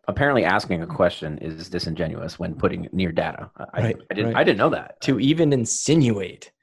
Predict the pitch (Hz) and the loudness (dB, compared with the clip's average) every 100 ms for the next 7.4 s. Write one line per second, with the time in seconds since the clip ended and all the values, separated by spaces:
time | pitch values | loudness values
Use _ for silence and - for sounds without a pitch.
0 | _ _ 113 107 101 117 123 117 107 131 | _ _ 2 4 4 2 2 -2 -2 2
1 | 127 117 104 98 110 110 - - 117 110 | 4 4 2 0 -2 -2 -4 0 0 0
2 | 95 110 104 101 - - _ - 98 95 | -2 -6 -4 -8 -12 -20 _ -8 -4 -4
3 | 90 90 _ _ _ _ _ _ - 117 | -6 -12 _ _ _ _ _ _ -2 0
4 | - - 120 117 104 101 113 110 110 110 | 0 -2 -4 -4 -6 -8 -4 0 0 0
5 | 101 113 - - _ - 131 135 117 110 | -2 -4 -4 -12 _ -2 4 4 4 4
6 | 117 120 - - _ _ _ - 117 110 | 4 2 0 -12 _ _ _ -2 0 0
7 | - 127 117 | -4 -2 -2